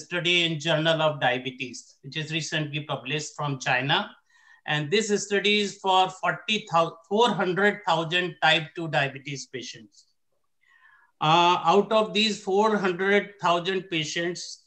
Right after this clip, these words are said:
uh, four hundred thousand patients, eight thousand five hundred cancers were found within three years of, uh, period. And what was the different thing which I have learned from Doctor Sahu and, uh,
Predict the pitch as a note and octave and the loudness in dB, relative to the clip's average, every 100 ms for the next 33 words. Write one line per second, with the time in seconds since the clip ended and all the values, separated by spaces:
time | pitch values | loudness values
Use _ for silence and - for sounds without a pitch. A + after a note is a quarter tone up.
0 | F3 D#3+ D3+ D3 C#3+ C3+ C3+ B2+ B2+ - | -2 2 2 2 4 4 4 2 0 -2
1 | F3+ F3+ F3+ F3+ E3 E3 D3+ D3+ D3+ D#3 | -2 0 0 0 -2 -2 -2 -2 -6 -6
2 | C#3+ F#3+ A3 G#3+ - _ _ _ F#3+ G#3+ | -6 -2 -2 -2 -10 _ _ _ 4 6
3 | A#3 - F#3+ F#3 F#3+ F#3+ G3 - F3 F3 | 4 0 0 2 2 2 0 0 2 2
4 | F#3 F3+ F3 F#3+ E3+ - _ _ D#3+ D#3 | 2 0 2 2 0 -8 _ _ 0 0
5 | D3+ F3+ E3 - D#3+ D#3 - D3 E3 F#3+ | 0 -2 -2 -2 -2 -2 -2 0 2 2
6 | G3+ E3 D3+ E3+ D#3+ - A3 G#3+ F3+ E3+ | -2 -4 -4 -4 -4 -2 2 4 4 2
7 | D#3 D3+ D3 C3+ - _ _ _ _ - | 0 -2 -6 -6 -12 _ _ _ _ -4
8 | D3 C#3+ E3+ D3 C#3 A2 - _ _ _ | -4 -2 -4 -2 -2 -4 -12 _ _ _
9 | _ _ - F3 G3 A3 A#3 - - D3+ | _ _ -6 4 4 4 0 -8 -14 -4
10 | G3+ G3+ B3 A#3 G#3+ B3 B3 A#3+ - - | -4 0 -2 0 2 4 4 2 -4 -14
11 | D3 F3+ G#3 B3 C4 B3+ A#3+ G#3+ A3 G#3+ | -2 -2 0 2 0 2 -2 0 -2 2
12 | G3 G3+ E3+ D#3 E3+ A#3 A#3+ A3+ A3 G3 | 4 4 2 0 0 0 -2 0 0 0
13 | G3+ - F#3+ - D#3+ E3 F#3+ G3 G3 F3+ | -4 -4 -4 0 4 4 4 4 4 2
14 | E3+ E3 | 0 0